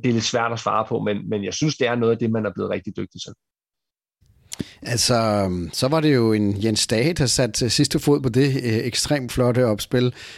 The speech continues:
Speaker 2: Øh, lad os prøve at snakke lidt om, om, om, om Stage, øh, Kasper Larsen, og hans betydning for F C K, fordi, øh, i transfervinduet sidste vinter, øh, købte man ind på en måde, som man tænkte, du ved,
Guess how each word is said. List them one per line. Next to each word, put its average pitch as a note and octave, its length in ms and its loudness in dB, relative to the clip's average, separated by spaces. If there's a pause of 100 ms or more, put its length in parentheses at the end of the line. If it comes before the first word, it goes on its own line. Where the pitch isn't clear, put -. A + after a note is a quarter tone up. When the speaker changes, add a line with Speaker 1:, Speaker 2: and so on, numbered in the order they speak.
(200)
Speaker 2:
Øh, G#2 200 2
lad G#2 80 0
os G#2 100 -2
prøve B2+ 140 0
at C#3+ 60 2
snakke C3 240 0
lidt C3+ 80 0
om, C3+ 280 2
om, A2 400 0
om, G2 440 -2
om G2 140 -4
Stage, G#2+ 720 -2
øh, G2 80 -6
Kasper G#2 260 -6
Larsen, G2+ 240 -2
og G#2 60 0
hans F#2+ 120 -4
betydning A#2+ 400 -4
for G#2+ 120 0
F G2 40 -6
C - 140 -6
K, G#2 240 -2
fordi, A2 380 -2 (400)
øh, G2 560 0
i G#2+ 180 0
transfervinduet B2+ 840 0
sidste B2 320 2
vinter, B2 320 0 (460)
øh, F#2 420 -2 (200)
købte G#2 240 -2
man G2 160 0
ind A2+ 180 -4
på A#2 120 -2
en A2 80 0
måde, G2+ 200 0
som A#2 140 -4
man G#2 100 -2
tænkte, F#2+ 260 -4
du G#2 80 -4
ved, F2+ 180 -2